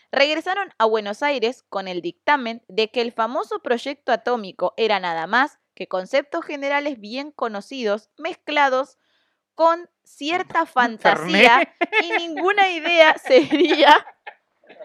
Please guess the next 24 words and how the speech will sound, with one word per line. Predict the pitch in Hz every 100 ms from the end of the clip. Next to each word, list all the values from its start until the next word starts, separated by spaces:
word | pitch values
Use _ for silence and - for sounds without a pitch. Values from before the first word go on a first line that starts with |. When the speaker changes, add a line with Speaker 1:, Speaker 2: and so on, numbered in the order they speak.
| - _ -
Speaker 2:
Que | 247
se | 208
trajeron | 202 190 202 190
de | 190 190
Córdoba. | - 262 247 277 349 - 339 - 330 - 339 _ _ _ _ _ _ _ _ - _ _ _ _ _ _ _ _ - _
Speaker 1:
Pero | - 208
acá | 202
ya | 269
estaban | 294 - 240 220
en | 202 196 196 190 175 175
Speaker 2:
Ya | 202
sé, | 185 349
ya | 349
sé, | 359 381
pero | 202 160 147 139 - _ _ _
trajeron | 151 196 208 180
Fernet | 185 196
de | 190
Córdoba | 202 226 226
y | 170
Speaker 1:
Claro. | 151
Speaker 2:
aprovecharon | 208 185 175 185 160
ahí | 170 165
en | 151 131 123